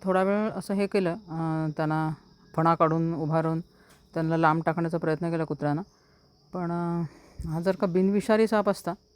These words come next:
तर बाकी तो उंदीर पळून गेला असता, पण हा विषारी साप आहे त्याच्यामुळे तो उंदराला त्यांनी already मारून टाकलं आहे. तर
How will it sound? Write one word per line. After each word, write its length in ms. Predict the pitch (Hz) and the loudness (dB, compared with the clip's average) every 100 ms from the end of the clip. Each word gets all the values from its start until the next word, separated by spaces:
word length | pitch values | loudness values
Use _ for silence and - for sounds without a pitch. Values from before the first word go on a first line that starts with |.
| _ _ _ _ - | _ _ _ _ -6
तर 140 | 185 | -4
बाकी 260 | 180 185 196 | -2 -2 2
तो 140 | 190 | 2
उंदीर 220 | 180 180 190 | 4 4 4
पळून 280 | 180 170 | 4 4
गेला 200 | 170 156 | 2 0
असता, 180 | 143 - | -2 -4
पण 140 | 156 170 | -4 -2
हा 60 | |
विषारी 380 | 170 151 180 185 | -4 0 0 0
साप 240 | 180 156 | 0 -2
आहे 80 | 160 - _ _ _ - | -4 -10 _ _ _ -12
त्याच्यामुळे 340 | 160 170 170 | -6 -4 0
तो 120 | 180 | 0
उंदराला 340 | 165 165 170 170 | 2 2 2 2
त्यांनी 260 | 175 170 | 0 0
already 220 | 151 160 180 | 0 0 0
मारून 300 | 160 151 151 | 2 0 -2
टाकलं 240 | 139 127 | -4 -6
आहे. 140 | 139 _ _ _ _ _ _ _ _ | -8 _ _ _ _ _ _ _ _
तर 40 | _ | _